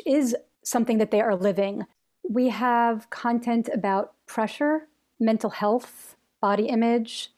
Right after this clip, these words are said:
sexual assault, and also about joy and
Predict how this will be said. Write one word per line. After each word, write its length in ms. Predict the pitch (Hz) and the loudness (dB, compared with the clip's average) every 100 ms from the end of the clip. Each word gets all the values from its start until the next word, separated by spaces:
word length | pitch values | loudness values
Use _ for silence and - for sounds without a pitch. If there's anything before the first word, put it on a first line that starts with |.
| _ _ _ _ | _ _ _ _
sexual 400 | 226 233 202 220 | -4 -2 -2 -2
assault, 640 | 202 - 196 196 208 - - _ _ _ _ _ | -2 -2 0 0 -2 -10 -20 _ _ _ _ _
and 360 | 269 254 254 262 | -2 2 2 2
also 380 | - 254 - 285 | 0 -2 2 2
about 520 | 262 247 247 247 240 _ _ _ _ - | 2 2 2 2 0 _ _ _ _ -10
joy 500 | 185 262 262 - - _ _ _ | 0 2 2 -2 -8 _ _ _
and 720 | - 214 214 214 214 214 208 | -2 0 2 0 2 0 0